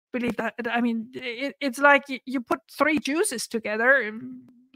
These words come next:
the end you have no juice anymore, right? It just doesn't make any sense to, to bring the two sub, uh, sub, uh, the tru-, three topics into one score. Um, but that for me would be the,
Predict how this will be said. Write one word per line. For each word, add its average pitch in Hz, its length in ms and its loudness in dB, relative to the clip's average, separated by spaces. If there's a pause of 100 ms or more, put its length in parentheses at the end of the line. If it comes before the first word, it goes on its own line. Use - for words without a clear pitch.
(140)
the 254 300 0
end 285 180 6
you 285 40 4
have 262 80 6
no 339 180 10
juice 220 280 -4
anymore, 226 400 -6
right? 262 220 0
It 240 80 -4
just 262 240 -4
doesn't 277 280 6
make 254 160 2 (100)
any 294 240 6
sense 247 440 2
to, 240 380 -4 (360)
to 233 80 -6
bring 247 200 6
the 240 80 2
two 269 160 -2
sub, 254 200 4 (140)
uh, 240 100 0
sub, 233 300 0
uh, 240 140 2
the 233 180 6
tru-, 247 240 -2 (240)
three 277 160 2
topics - 320 4
into 226 200 4
one 226 260 4
score. 208 420 -2 (540)
Um, 247 380 10 (1160)
but 220 160 6
that 302 260 8
for 285 160 6
me 269 220 0
would 247 180 2
be 233 120 -6
the, 214 260 -2